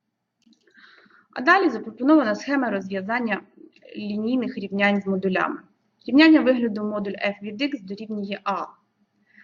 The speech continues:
де a – деяке фіксоване дійсне число, f від x лінійна функція. Зрозуміло, що для того, щоб таке рівняння мало розв'язок, необхідно, щоб права частинка рівняння була невід'ємним числом, оскільки внаслідок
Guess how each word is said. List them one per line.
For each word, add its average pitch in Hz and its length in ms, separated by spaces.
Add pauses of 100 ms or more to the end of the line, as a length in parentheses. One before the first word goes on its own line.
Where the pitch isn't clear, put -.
(160)
де 214 240
a – 202 420
деяке 196 300
фіксоване 180 580
дійсне 190 380
число, 311 600
f 220 200
від 190 140
x 226 260
лінійна 185 480
функція. - 480 (1800)
Зрозуміло, 294 520
що 262 120
для 233 140
того, 277 220
щоб 233 160
таке 226 240
рівняння 202 480
мало 185 300
розв'язок, 185 500
необхідно, 262 440
щоб - 280 (520)
права 214 340
частинка 196 540
рівняння 311 480
була 214 380
невід'ємним 196 680
числом, - 440 (400)
оскільки 311 580
внаслідок 202 640